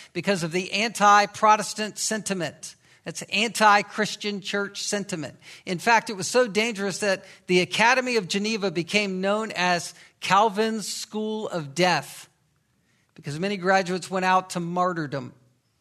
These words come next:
If any seminary was named the School of Death, I, this quote says, uh, they'd be empty. I think with our culture today, it might be somewhat of a challenge in dignifying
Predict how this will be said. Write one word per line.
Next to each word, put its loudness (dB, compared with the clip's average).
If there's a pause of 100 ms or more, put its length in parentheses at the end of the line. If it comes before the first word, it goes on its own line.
(580)
If -10
any -2
seminary -2
was -6
named -4
the -10
School -4
of -6
Death, 2
I, 0 (280)
this 0
quote 0
says, 0
uh, -2
they'd -4
be -2
empty. -6 (840)
I -10
think -6
with -2
our 6
culture 0
today, 0
it -2
might -2
be -2
somewhat -2
of -4
a -4
challenge 0 (100)
in -6 (480)
dignifying 0